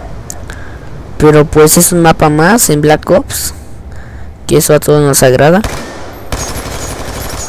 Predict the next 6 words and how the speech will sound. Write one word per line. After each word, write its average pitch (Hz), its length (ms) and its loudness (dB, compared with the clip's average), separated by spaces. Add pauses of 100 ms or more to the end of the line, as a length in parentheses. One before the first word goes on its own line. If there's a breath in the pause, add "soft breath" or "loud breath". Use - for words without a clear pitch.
(1700 loud breath)
Aquí - 140 0
hay 139 140 2
otra - 280 -2
cajita 82 840 -4
y 76 100 2
aquí 156 500 -2